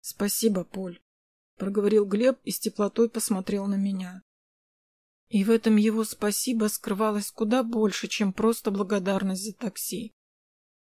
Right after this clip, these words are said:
Не знаю, что теперь ждёт дальше наши отношения, но могу сказать одно.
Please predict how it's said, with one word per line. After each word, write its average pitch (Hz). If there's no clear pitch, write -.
Не 233
знаю, 233
что 240
теперь 220
ждёт 208
дальше 214
наши 208
отношения, 196
но 214
могу 208
сказать 208
одно. 185